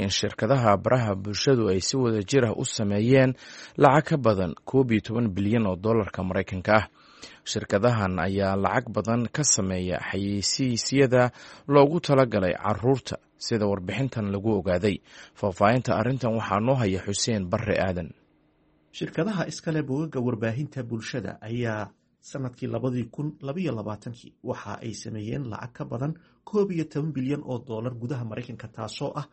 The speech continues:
Speaker 2: lacag laga sameeyey xayeysiinta loogu talagalay carruurta, sida lagu sheegay daraasad ka soo baxday xarunta caafimaadka dadweynaha ee jaamacadda Harvard. Daraasaddan oo la shaaciyey Arbacadii shalay ayaa shaaca ka qaaday baahida loo qabo sharciyeynta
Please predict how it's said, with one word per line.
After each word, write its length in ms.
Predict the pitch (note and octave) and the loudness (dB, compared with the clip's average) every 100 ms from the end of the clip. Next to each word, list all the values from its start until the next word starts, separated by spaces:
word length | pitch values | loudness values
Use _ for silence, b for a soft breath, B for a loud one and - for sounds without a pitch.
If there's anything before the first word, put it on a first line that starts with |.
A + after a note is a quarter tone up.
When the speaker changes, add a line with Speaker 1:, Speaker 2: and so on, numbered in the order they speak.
| b b - | b b -10
Speaker 2:
lacag 260 | B2+ D3+ | -8 -6
laga 180 | C3+ C#3+ | -4 -4
sameeyey 420 | D3 G#2 G#2 A2+ | -4 -6 -6 -6
xayeysiinta 800 | A#2+ A2+ A#2+ A2+ - D3 D#3 - - | -4 -2 0 -2 -2 0 0 -2 -2
loogu 300 | A#2+ A#2+ C3+ | 0 0 -2
talagalay 500 | - A#2 A#2 G#2+ A2+ | -4 -4 -2 -2 -2
carruurta, 420 | - A#2 B2+ - - | 2 2 2 0 -14
sida 240 | - A#2 | -2 0
lagu 180 | G#2+ D3 | 2 0
sheegay 340 | - A2 B2+ C3 | 0 2 2 0
daraasad 400 | A#2 A2 - D3+ b b | 0 2 0 -4 b b
ka 100 | G3+ | -4
soo 180 | G3 D#3+ | 0 0
baxday 260 | D#3 - B2 | -2 -4 -2
xarunta 420 | A#2 C3 D3 B2+ A#2 | 0 0 0 -2 -2
caafimaadka 520 | A2 - C3+ C3 A#2 | -2 -2 -2 -2 -4
dadweynaha 500 | G#2+ A2 A#2+ D3 D3+ | -4 0 2 2 0
ee 140 | C#3+ A#2 | -4 -6
jaamacadda 500 | A#2+ A2+ A2+ A#2 A2+ | -4 -4 -4 -4 -2
Harvard. 380 | A#2 - - - _ _ b b b _ | -4 -4 -12 -20 _ _ b b b _
Daraasaddan 480 | A2+ G#2+ - B2 A#2 | 0 0 2 0 0
oo 140 | - B2 | 0 0
la 100 | A2 | 0
shaaciyey 460 | - G#2+ G2 B2+ C#3 | 0 -4 0 0 0
Arbacadii 400 | A2 - A2+ B2+ | -2 -4 -4 -4
shalay 280 | - A2+ G2 b b b | -2 0 -2 b b b
ayaa 200 | C#3 D3 | 0 2
shaaca 300 | - - C3+ | 2 0 0
ka 160 | - - | -4 -4
qaaday 320 | A2 B2+ C3 | -4 0 2
baahida 340 | B2 A#2 D3+ B2+ | 2 0 2 4
loo 200 | A#2+ D#3+ | 4 4
qabo 180 | G#2+ G2 b b | 0 -4 b b
sharciyeynta 640 | - C3+ - B2+ E3 E3 | -2 -2 2 2 2 0